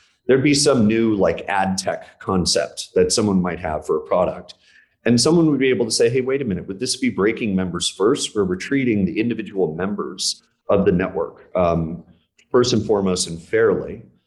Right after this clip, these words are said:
um, compared to the larger companies that might be taking advantage of some new marketing tech capability," right? And it's those little mechanics that help reinforce and set culture.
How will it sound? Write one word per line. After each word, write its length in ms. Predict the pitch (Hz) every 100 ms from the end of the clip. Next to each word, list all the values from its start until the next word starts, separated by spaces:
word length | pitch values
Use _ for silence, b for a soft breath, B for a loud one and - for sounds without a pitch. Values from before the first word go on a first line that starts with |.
| _ _
um, 320 | 95 90 90
compared 480 | 90 104 117 120 120
to 460 | - 113 101 95 95
the 220 | 98 95 87
larger 540 | 92 101 107 95 90 92
companies 1000 | - 120 117 107 101 95 92 - - - 95
that 200 | 101 92
might 180 | 90
be 180 | 95 92
taking 400 | 82 110 90 95
advantage 360 | 87 87 85 82
of 140 | 82
some 160 | - 85
new 340 | 82 80 80 b b b -
marketing 420 | 104 - - 92
tech 380 | - 78 - -
capability," 840 | 90 78 76 71 - 69 69 - _
right? 260 | - 82 92 - B B B -
And 140 | 107
it's 180 | 107 104
those 240 | 113 110
little 540 | 110 131 156 147 135 110
mechanics 920 | 101 - - 101 135 180 - - - -
that 300 | 95 90 -
help 220 | 110 -
reinforce 580 | 101 107 101 104 104 -
and 160 | 87
set 320 | 82 - 92 -
culture. 440 | 120 120 165 165